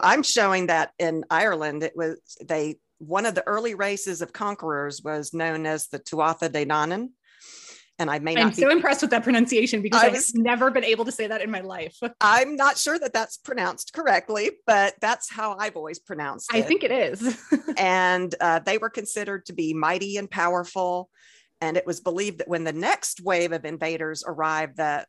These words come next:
Speaker 1: the Tuatha went underground.
Speaker 2: Yes.
Speaker 1: Yes. And
Speaker 2: And that, yes, that is, um, I, I think when people talk about the Fae now,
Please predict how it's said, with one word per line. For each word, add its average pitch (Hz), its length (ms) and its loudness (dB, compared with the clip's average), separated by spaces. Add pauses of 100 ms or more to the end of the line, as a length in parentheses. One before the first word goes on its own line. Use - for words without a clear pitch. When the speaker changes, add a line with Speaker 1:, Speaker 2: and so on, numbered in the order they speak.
Speaker 1:
the 147 240 -6
Tuatha 165 560 -4
went 147 220 -8 (160)
underground. 147 800 -8 (480)
Speaker 2:
Yes. - 600 -6 (280)
Speaker 1:
Yes. - 480 -10 (560)
And 151 180 -8
Speaker 2:
And 170 340 -6 (600)
that, 175 480 -6
yes, - 280 -2
that 185 200 0
is, 170 300 -6
um, 147 400 -4 (1200)
I, 202 200 -8
I 226 100 0 (220)
think 370 400 -2 (300)
when 208 500 -2
people 208 220 -6
talk 175 180 -4
about 165 260 -2 (100)
the 180 80 -8
Fae 160 520 -4
now, 165 500 -4